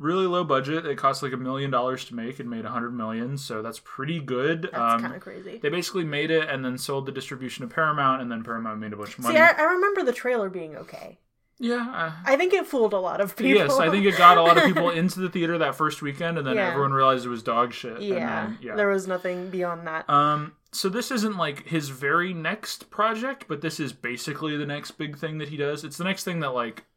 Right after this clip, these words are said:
Speaker 1: uh, got a theatrical release at all that he did.
Speaker 2: It's
Speaker 1: Um,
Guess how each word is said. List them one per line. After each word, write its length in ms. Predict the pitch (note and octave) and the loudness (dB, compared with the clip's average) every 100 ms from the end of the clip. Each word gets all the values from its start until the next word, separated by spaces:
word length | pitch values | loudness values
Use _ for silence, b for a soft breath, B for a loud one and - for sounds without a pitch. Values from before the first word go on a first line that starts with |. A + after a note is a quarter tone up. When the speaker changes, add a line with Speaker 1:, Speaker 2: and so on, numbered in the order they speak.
| _ | _
Speaker 1:
uh, 300 | A2+ A2 C3+ | -6 -4 -6
got 280 | A2+ G#2+ C3 | -6 -4 -4
a 60 | |
theatrical 640 | - A#2+ A2+ A#2 - C3 A#2+ | -8 -8 -8 -10 -10 -8 -6
release 340 | A#2+ B2 - | -8 -8 -8
at 80 | A2+ | -6
all 320 | A2 D3+ b b b b b | -6 -6 b b b b b
that 120 | C#3+ C#3 | -10 -8
he 80 | |
did. 280 | D3+ D#3 E3 F3+ _ - | -6 -6 -4 -8 _ 0
Speaker 2:
It's 80 | B3+ | 4
Speaker 1:
Um, 300 | - A3+ | 4 2